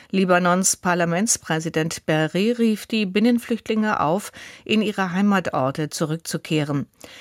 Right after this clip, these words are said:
In den südlichen Vororten Beiruts sind die Straßen voll mit Fahrzeugen.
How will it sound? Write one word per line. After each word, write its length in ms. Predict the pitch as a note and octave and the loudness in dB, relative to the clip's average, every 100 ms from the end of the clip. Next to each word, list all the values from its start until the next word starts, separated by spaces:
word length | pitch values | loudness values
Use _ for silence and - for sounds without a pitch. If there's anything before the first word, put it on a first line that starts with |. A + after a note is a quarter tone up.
| - | -16
In 100 | - | -6
den 140 | D#3 D3+ | -2 0
südlichen 520 | G#3+ G#3+ G#3+ G3 G3+ | 0 0 -2 0 -2
Vororten 600 | - F#3+ E3+ F3 - G3 | 0 0 2 0 0 0
Beiruts 480 | F#3 F#3 F#3+ B3+ - | 2 2 2 0 2
sind 220 | B3 A3 | 0 0
die 200 | A3 G#3+ | 0 0
Straßen 500 | G3+ - F#3+ G3 G#3+ | -2 -2 0 0 -2
voll 280 | G#3 - G3 | -2 0 0
mit 180 | G3 G3 | 0 -2
Fahrzeugen. 800 | - F#3+ G3+ - G3+ D#3+ D#3+ - | -2 -2 0 -2 0 -2 -4 -12